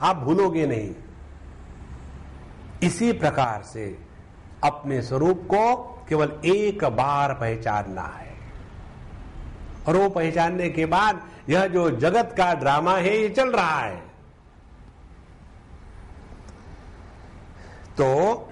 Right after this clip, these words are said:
हत प्रामाण्य जीवम तज ज्ञानम मृत महाहिवत दर्पण प्रतिबिंबस्य व्यवहार समो भवेद अभिज्ञानस-, अ-, अन-, अभिज्ञ-,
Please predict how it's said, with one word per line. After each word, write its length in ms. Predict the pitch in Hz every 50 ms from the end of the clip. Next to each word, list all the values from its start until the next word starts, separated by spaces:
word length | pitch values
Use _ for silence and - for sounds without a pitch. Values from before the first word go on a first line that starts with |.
| - - - - - - - - - - -
हत 160 | 156 170 170 240
प्रामाण्य 840 | 254 247 247 - 196 175 170 170 180 196 214 233 240 240 240 240
जीवम 460 | 190 143 156 196 208 190 208 202 196 -
तज 500 | - 185 165 131 - - - - 123 135
ज्ञानम 720 | 156 156 156 156 160 165 202 226 196 156 160 160 160 160
मृत 200 | 175 214 208 240
महाहिवत 840 | - - 151 151 151 143 143 139 131 131 135 139 123 - - - - - - - - - - - - - - - - - - - - 120
दर्पण 460 | 127 156 165 180 - 196 202 240 269
प्रतिबिंबस्य 960 | 262 262 196 170 170 220 226 233 226 220 208 208 196 - - - 190 190 175
व्यवहार 600 | 147 147 170 190 214 190 175 175 175 175 160 156
समो 340 | 135 147 139 143 151 160 160
भवेद 500 | 151 147 156 196 226 226 180 135 - - - - -
अभिज्ञानस-, 920 | 151 151 156 202 226 190 151 147 170 170 165 160 160 165 165 156 - - - - -
अ-, 160 | 135 135 135 -
अन-, 400 | 151 165 170 175 170 - - -
अभिज्ञ-, 720 | 147 143 139 180 208 190 139 135 170 185 190 202 214 240